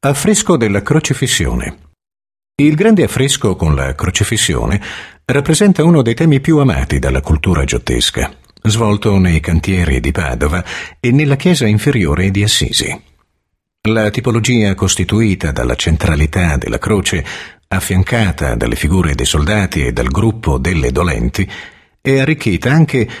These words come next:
dalla presenza di numerosi personaggi, tra cui San Francesco, all'estrema sinistra, e due donatori lungo i margini laterali.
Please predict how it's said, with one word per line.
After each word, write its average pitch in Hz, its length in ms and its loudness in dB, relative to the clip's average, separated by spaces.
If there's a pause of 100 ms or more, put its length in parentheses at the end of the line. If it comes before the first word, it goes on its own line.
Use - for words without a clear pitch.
(120)
dalla 107 300 0
presenza 135 500 2
di 90 220 2
numerosi 120 500 4
personaggi, 60 680 -2 (480)
tra 160 160 2
cui 143 240 4
San 143 200 2
Francesco, 85 920 0
all'estrema 120 540 2
sinistra, - 720 0 (260)
e 123 160 -4
due 180 260 4
donatori 165 500 4
lungo 160 300 6
i 160 60 6
margini 87 560 2
laterali. - 580 -2